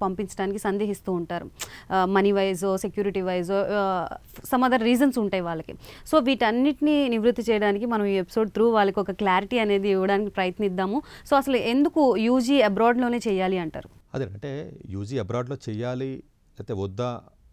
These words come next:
Speaker 2: అన్నదానికి స్టాండర్డ్ ఆన్సర్స్ ఉండవండి. ఇప్పుడు కొంతమందికి కొన్ని ఆప్షన్స్ బెస్ట్ ఉంటాయి, కొంతమందికి కొన్ని ఆప్షన్స్ బెస్ట్ కాదు. నాకు మంచి అనిపించింది మీకు మంచి కాదు, మీకు మంచి అనిపించింది నాకు మంచి కాకపోవచ్చు.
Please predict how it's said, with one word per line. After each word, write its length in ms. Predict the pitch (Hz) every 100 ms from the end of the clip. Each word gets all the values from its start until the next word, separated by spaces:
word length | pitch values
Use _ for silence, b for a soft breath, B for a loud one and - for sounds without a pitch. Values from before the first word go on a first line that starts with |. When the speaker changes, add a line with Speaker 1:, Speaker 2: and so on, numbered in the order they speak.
| -
Speaker 2:
అన్నదానికి 360 | 107 117 120 113
స్టాండర్డ్ 300 | - 107 113
ఆన్సర్స్ 280 | 113 110 95
ఉండవండి. 380 | 95 110 82 87
ఇప్పుడు 580 | - - 90 87 - - _ _ _ _ -
కొంతమందికి 760 | 95 107 107 123 139 127 - -
కొన్ని 180 | 117 123
ఆప్షన్స్ 340 | 113 139 110
బెస్ట్ 240 | 104 -
ఉంటాయి, 220 | 107 127 165
కొంతమందికి 440 | 117 110 113 131
కొన్ని 180 | 120 110
ఆప్షన్స్ 360 | - 143 - - - _ _ _ _ -
బెస్ట్ 200 | 117 -
కాదు. 520 | 104 87 - _ -
నాకు 260 | 104 123 127
మంచి 260 | 110 123 147
అనిపించింది 600 | 123 127 147 147 117 139 _ _ _ _ _ -
మీకు 180 | - 117
మంచి 240 | 110 110 -
కాదు, 340 | 95 90 - _ _ _ -
మీకు 200 | 117 127
మంచి 200 | 117 117
అనిపించింది 420 | 127 117 123 175 190
నాకు 120 | 127
మంచి 200 | 107 104
కాకపోవచ్చు. 600 | 90 - 92 95 -